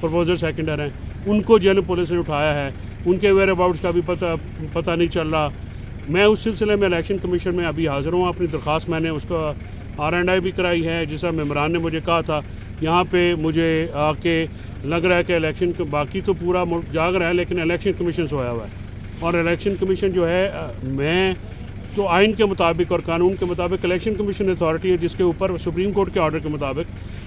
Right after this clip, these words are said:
मैं अपनी दरख्वास्त लेके आया हूँ। अभी वो दरख्वास्त जो है, मुझे ये पता चला कि यहाँ पे, अ, मेमरान जो हैं जा चुके हैं, कोई security की meeting है,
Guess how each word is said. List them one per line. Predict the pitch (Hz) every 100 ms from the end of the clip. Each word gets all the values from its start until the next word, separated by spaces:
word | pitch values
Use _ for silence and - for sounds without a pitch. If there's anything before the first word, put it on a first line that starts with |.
| -
मैं | 143 190
अपनी | 185 180 185 180
दरख्वास्त | 156 143 156 143
लेके | 156 151
आया | 147 135
हूँ। | 165 202 - - - -
अभी | 175 190
वो | 190
दरख्वास्त | 175 139 165 185 185
जो |
है, | 175 180
मुझे | 175 175
ये | 175
पता | 170 170
चला | 165 160 170
कि | 170 170
यहाँ | 160 156
पे, | 160 170 170
अ, | - - - - 160 156 151 147
मेमरान | 156 151 151 165
जो | 175
हैं | 165
जा | 156 156
चुके | 160 165 170
हैं, | 175 170
कोई | 175
security | 147 - 170 175
की | 180 165
meeting | 156 143 175
है, | 156 160